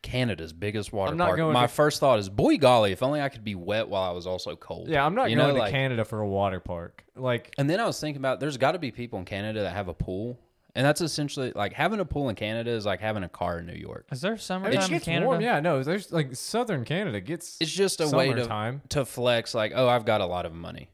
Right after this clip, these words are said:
Speaker 3: What's the, like,
Speaker 2: Like,
Speaker 3: how
Speaker 2: there's a
Speaker 3: long is it
Speaker 2: weekend
Speaker 3: cold
Speaker 2: a year.
Speaker 3: there?
Speaker 2: I mean, it's, it's cold. It
Speaker 3: Like,
Speaker 2: gets
Speaker 3: sixty percent
Speaker 2: cold.
Speaker 3: of the time, seventy percent
Speaker 2: Probably
Speaker 3: of the time?
Speaker 2: sixty, seventy percent.
Speaker 1: Okay,
Speaker 3: That's
Speaker 1: think
Speaker 3: a
Speaker 1: of how
Speaker 3: waste of a
Speaker 1: cold, like,
Speaker 3: pool.
Speaker 1: Green Bay, Wisconsin is.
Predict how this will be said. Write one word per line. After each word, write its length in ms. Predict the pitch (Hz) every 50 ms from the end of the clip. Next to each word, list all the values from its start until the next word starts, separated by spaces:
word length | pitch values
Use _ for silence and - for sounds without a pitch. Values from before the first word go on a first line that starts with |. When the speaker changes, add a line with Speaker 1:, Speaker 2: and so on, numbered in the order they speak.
| _ _ _
Speaker 3:
What's 260 | - 151 202 233 -
the, 120 | - 190 175
like, 80 | -
Speaker 2:
Like, 160 | 156 151 143 -
Speaker 3:
how 200 | 151 165 170 175
Speaker 2:
there's 160 | 190 202 151
a 20 |
Speaker 3:
long 120 | 156 147 143
is 80 | 131 135
it 40 |
Speaker 2:
weekend 160 | - - 160 147
Speaker 3:
cold 100 | 135 127
Speaker 2:
a 80 | 113
year. 80 | 110 110
Speaker 3:
there? 200 | 147 127 117 - - _ _ _ _ _ _ _ _ _ -
Speaker 2:
I 60 | 247
mean, 140 | 240 254 285
it's, 120 | 277 - 151 -
it's 180 | - 240 240 -
cold. 540 | - - 143 160 170 170 160 147 123 113 -
It 60 | -
Speaker 3:
Like, 100 | 165 156
Speaker 2:
gets 160 | 160 208 208 160
Speaker 3:
sixty 220 | 160 147 - 160
percent 100 | 160 165
Speaker 2:
cold. 120 | 170 165
Speaker 3:
of 80 | 160 143
the 40 | -
time, 140 | 151 151 143
seventy 240 | - - 127 139 147
percent 220 | 147 147 - 175
Speaker 2:
Probably 160 | 233 254 185
Speaker 3:
of 40 | -
the 40 | 185
time? 100 | - 127
Speaker 2:
sixty, 240 | 120 - - 135 120
seventy 400 | - - 117 117 117 117 110 107
percent. 460 | 98 107 101 - 110 107 113 127 - -
Speaker 1:
Okay, 180 | 131 - 131
Speaker 3:
That's 100 | - -
Speaker 1:
think 140 | - 165 208 254
Speaker 3:
a 20 |
Speaker 1:
of 60 | 233
how 100 | 233 214
Speaker 3:
waste 120 | 190 180 123
of 20 |
a 20 |
Speaker 1:
cold, 220 | - 156 147 147 135
like, 160 | 123 110 110
Speaker 3:
pool. 80 | 110 113
Speaker 1:
Green 280 | 110 113 120 127 123 113
Bay, 140 | 110 110 110
Wisconsin 520 | 104 98 - - 101 101 101 98 - 113 113
is. 300 | 113 117 117 113 -